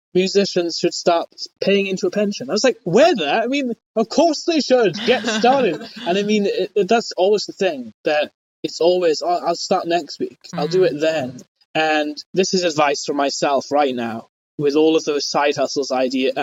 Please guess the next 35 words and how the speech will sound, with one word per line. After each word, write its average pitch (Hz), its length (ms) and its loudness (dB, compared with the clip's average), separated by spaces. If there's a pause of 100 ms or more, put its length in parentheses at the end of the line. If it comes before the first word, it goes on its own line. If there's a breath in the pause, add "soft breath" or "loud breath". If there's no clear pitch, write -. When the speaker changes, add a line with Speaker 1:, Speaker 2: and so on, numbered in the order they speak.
(120)
Speaker 1:
ideas. 127 600 0 (320 loud breath)
You 160 80 -8
know, 143 120 -8
get 226 220 2
started, 208 760 0
be 202 200 0
proactive. 190 1000 -2
And, 160 540 -2 (260)
you 202 80 0
know, 247 100 4
you 220 180 2
can 240 160 2
do, 233 480 2 (180)
you 185 80 -6
can 220 140 0
do 220 180 4
a - 80 4
lot 226 240 4 (160)
when 175 180 2
you, 175 320 -2
when 170 140 -2
you 190 80 -2
get 175 220 0
your - 100 0
head 220 240 0
down 139 500 -4 (760)
and 190 240 2
use 220 240 2
your 226 80 6
time 185 360 -2
productively. 160 640 0
That's 165 240 0
another 165 340 2
big 135 260 -4
thing 127 400 -4